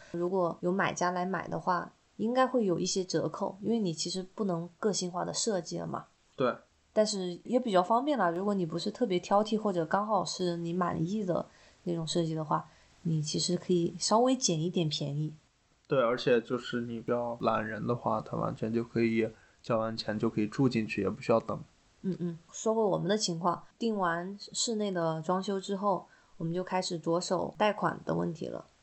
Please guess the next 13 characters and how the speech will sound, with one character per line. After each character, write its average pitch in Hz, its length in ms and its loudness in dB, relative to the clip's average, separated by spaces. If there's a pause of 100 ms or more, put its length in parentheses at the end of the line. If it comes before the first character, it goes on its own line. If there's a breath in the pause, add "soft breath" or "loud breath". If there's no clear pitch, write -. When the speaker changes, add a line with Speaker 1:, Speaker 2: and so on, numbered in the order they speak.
(240)
Speaker 1:
首 180 140 -2
先 196 220 2
他 202 400 0
给 185 100 -2
我 180 100 -2
们 165 120 -4
做 190 200 -2
一 170 60 -2
个 175 80 -2
背 214 140 2
景 196 200 -4
调 170 200 0
查。 - 260 -12